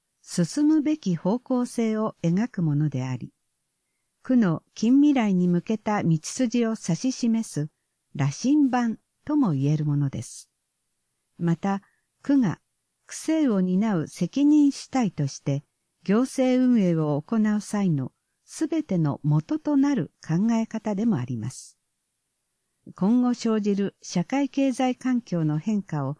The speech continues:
正確に予測することは難しく、未来への道筋をはっきりと描くことには困難を伴います。そのような中で、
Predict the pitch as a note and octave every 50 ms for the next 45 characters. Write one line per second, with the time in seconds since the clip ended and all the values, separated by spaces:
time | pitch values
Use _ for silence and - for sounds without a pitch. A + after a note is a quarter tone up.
0 | _ _ _ _ _ _ - - - - E3 A3 - - C#4 - - C#4 C4+ C4
1 | C#4 C4 - E3 D#3+ D3+ - G#3+ A3 - - - - A3 G#3+ A3 - - A3 -
2 | C4 C4+ A3 D#3 C#3 C3 B2 - D3+ - E3 D#3+ - - - - - - _ _
3 | _ _ _ _ _ _ _ _ _ _ _ _ _ _ _ - G3 A#3 C4 C4
4 | B3 A#3 G#3 F#3+ F3+ E3+ E3+ E3 E3 E3+ F3 - - - - A3+ G#3 G3 G#3+ G#3
5 | G3 G3 G3 - _ _ _ _ _ - - A3+ - _ _ - - D#4+ E4+ D#4
6 | - - G3 F3 E3 F3+ G#3 A#3 A3+ - - - F3 - - F#3 F3 D#3+ C#3+ B2+
7 | B2 - - _ _ _ _ - - C4+ D#4 D4 C#4+ G#3 E3 D3 C#3 B2 A#2+ -
8 | - B2+ B2+ C3 C#3+ C#3+ C3+ C3 B2+ A#2+ A#2+ C3 - - - - _ _ _ _
9 | _ _ _ _ _ _ _ _ _ _ _ _ _ _ _ _ - - - -
10 | D#3 D#3 G3 B3 C#4+ D#4 D#4+ D#4 B3+ F#3+ F3 F3+ F#3 - - D#3 C#3+ C#3+ D3 D#3